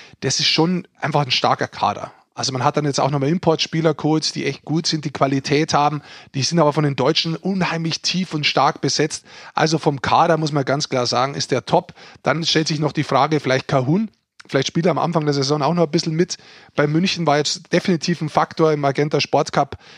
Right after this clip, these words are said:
Insgesamt ein Kader auch mit dem Trainer, mit den Erfahrenen, der unheimlich erfahren ist und, äh, der von der Qualität des Kaders zu den Top-Clubs einfach in Deutschland gehört.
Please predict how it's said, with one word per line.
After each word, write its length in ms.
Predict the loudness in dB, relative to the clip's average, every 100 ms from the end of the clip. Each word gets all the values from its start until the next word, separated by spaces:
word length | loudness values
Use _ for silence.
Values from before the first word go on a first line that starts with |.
| -10 -2
Insgesamt 560 | -2 0 2 2 0
ein 80 | -4
Kader 320 | 0 2 2
auch 100 | 0
mit 160 | -2 -2
dem 140 | -2
Trainer, 260 | 0 0 0
mit 140 | -2
den 100 | -2
Erfahrenen, 500 | -2 0 2 2 -2
der 140 | -4 -4
unheimlich 460 | 0 2 4 2 2
erfahren 420 | 2 2 2 2
ist 240 | 0 0 -4 -12 -20 -4
und, 480 | 0 0 0 -2 0
äh, 240 | 2 2
der 200 | 2 2
von 140 | 2 0
der 100 | 0
Qualität 420 | -2 -2 -2 0
des 140 | 0
Kaders 240 | 0 0 0
zu 80 | -2
den 160 | -4
Top-Clubs 640 | -4 -4 -2 -4 -2 -2 -2
einfach 220 | -4 -4
in 60 | 0
Deutschland 340 | 0 0 -4
gehört. 260 | -6 -10